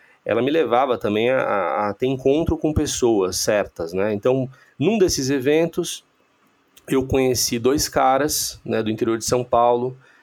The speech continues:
fui trabalhar, acabei, por coincidência, me mudando pra cidade deles, em Franca, né? É, eu,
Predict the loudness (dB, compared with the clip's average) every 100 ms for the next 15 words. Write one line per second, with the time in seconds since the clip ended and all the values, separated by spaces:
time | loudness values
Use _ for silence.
0 | _ _ -6 -4 -2 0 0 0 -2 -4
1 | -2 -2 0 -2 0 -2 0 0 0 -2
2 | 0 0 0 0 0 2 2 2 2 0
3 | -2 -2 -2 -2 0 0 0 0 -2 -2
4 | 0 0 0 -4 -6 -10 _ _ _ _
5 | -2 0 0 0 2 2 2 0 0 -2
6 | -4 _ _ _ -8 -6 -8